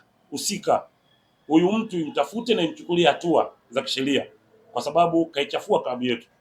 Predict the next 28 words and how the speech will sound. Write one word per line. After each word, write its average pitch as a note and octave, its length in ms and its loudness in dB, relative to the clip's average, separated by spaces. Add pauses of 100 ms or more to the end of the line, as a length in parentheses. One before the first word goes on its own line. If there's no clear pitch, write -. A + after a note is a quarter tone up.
(720)
Lakini F#3 300 2
pia G#3+ 300 4
wana E3 260 6
Simba F3 520 2 (680)
popote G#3 340 4
mlipo F3 360 0 (1400)
na D3 200 8
Watanzania F3 680 6
kwa E3 180 6
ujumla, D#3+ 480 2 (340)
hayo E3+ 300 6
maandishi F3 640 -2
na F3+ 120 0
hayo E3+ 160 4
maneno F3+ 420 -2
myapuuze. C3+ 680 0 (480)
Hayahusiani D#3+ 680 4
kabisa F3 240 -2
na C#3 100 0
klabu C#3 220 0
yetu, C#3 220 -2 (440)
kwa D3+ 100 0
sababu E3 280 0
klabu D#3+ 260 -2
yetu G3+ 280 6
haijihusishi D#3 460 -4
na C3 80 -4
siasa. B2+ 380 4